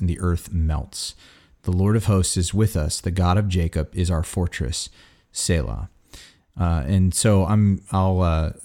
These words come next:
I'll stop reading there. There's more of sort of the same thing about God's control over the nations and, um, his sovereignty there. But in the first, uh, really verses two through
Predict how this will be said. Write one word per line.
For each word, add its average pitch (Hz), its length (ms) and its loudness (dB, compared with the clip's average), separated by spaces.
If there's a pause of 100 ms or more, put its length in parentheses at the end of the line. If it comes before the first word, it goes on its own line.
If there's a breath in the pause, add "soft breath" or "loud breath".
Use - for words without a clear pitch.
(180)
I'll 90 100 0
stop 98 320 2
reading 92 260 4
there. 90 240 2
There's 90 340 0
more 95 800 2
of 87 400 0
sort - 260 0
of 90 60 2
the 95 60 0
same 92 300 0
thing 90 300 0
about 82 300 0
God's 87 440 0
control 98 340 0
over 87 140 0
the 90 100 2
nations 98 520 2
and, 82 200 0 (400 loud breath)
um, 80 400 -2
his 92 420 0
sovereignty 90 600 0
there. 82 220 0
But 82 200 -4 (480 loud breath)
in 113 160 2
the 107 80 4
first, - 480 -2
uh, 95 340 2
really 113 300 4
verses 95 480 0
two 107 720 2
through 90 680 0